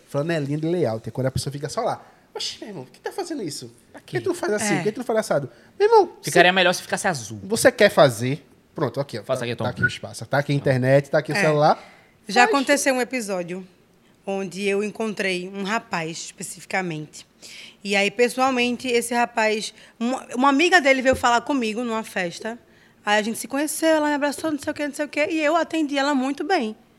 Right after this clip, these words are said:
Speaker 3: Muito bem. E aí ele tava ao lado dela, como eles estavam, a-, ele não veio falar comigo, mas ele estava acompanhando ela. Então
Speaker 1: Uhum.
Speaker 3: eu, educadamente, me direcionei a ele e cumprimentei ele. "Como é que você tá?" Não sei o quê, não sei o quê.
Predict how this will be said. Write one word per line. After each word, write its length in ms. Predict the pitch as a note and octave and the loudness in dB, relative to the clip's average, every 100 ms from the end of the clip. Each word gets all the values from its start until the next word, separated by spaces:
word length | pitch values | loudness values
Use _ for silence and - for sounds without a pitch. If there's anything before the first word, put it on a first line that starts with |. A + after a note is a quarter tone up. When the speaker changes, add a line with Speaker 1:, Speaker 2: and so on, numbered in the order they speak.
| _ _ _ _ _ _ | _ _ _ _ _ _
Speaker 3:
Muito 260 | A#3 A#3+ D#4+ | -2 0 2
bem. 300 | C#4+ B3+ C#4+ | 2 2 2
E 60 | D#4 | 4
aí 140 | D4+ | 4
ele 120 | D4 E4 | 2 2
tava 200 | D4+ C#4 | 4 6
ao 40 | |
lado 200 | B3 C4 | 6 4
dela, 260 | A#3+ A#3 D4 | 4 4 4
como 240 | F#4 G4+ | 2 4
eles 140 | C#4+ B3+ | 2 2
estavam, 380 | C4+ A#3 A3+ A3+ | 4 4 4 4
a-, 160 | D#4 - | 4 6
ele 160 | B3+ C4+ | 2 4
não 140 | F4 | 2
veio 120 | D#4+ | 0
falar 220 | - C#4+ | 0 0
comigo, 420 | C#4 F4 A#3+ E3+ F3 - _ | 0 0 0 -4 -10 -16 _
mas 180 | C4+ B3+ | 0 2
ele 120 | B3 | 2
estava 240 | C4+ A3+ G#3+ | 2 2 2
acompanhando 600 | A3 G#3+ C4+ C4+ B3 D#4+ | 0 -2 0 0 0 2
ela. 200 | D4+ F#3+ | 2 2
Então 300 | G3 A#3+ A#3 | -2 -2 0
Speaker 1:
Uhum. 60 | F4 | 2
Speaker 3:
eu, 280 | A3+ C4 D4+ | 2 2 2
educadamente, 840 | E4 E4 A#3 G#3 C4 A3 G#3+ F4 | 2 2 0 0 0 -2 -4 -2
me 100 | F4+ | -2
direcionei 540 | B3 A#3 A3+ C4+ A#3 A#3 | 0 0 0 -2 0 2
a 100 | C#4+ | 2
ele 300 | G3+ A3+ D#4+ - - - _ | 2 -2 -8 -16 -20 -20 _
e 80 | F4 | 0
cumprimentei 680 | F4+ E4+ F4 F4+ E4+ E4 E4+ | 0 2 2 2 4 4 4
ele. 180 | C#4 C#4+ | 4 2
"Como 140 | D4 | 0
é 60 | D#4 | 0
que 80 | |
você 140 | - F4+ | 0 0
tá?" 220 | F4 E4 | 4 2
Não 80 | D#4 | 2
sei 80 | - | -4
o 20 | |
quê, 100 | D#4+ | -4
não 60 | D4 | -2
sei 120 | E4 | -4
o 40 | |
quê. 180 | D#4+ | -2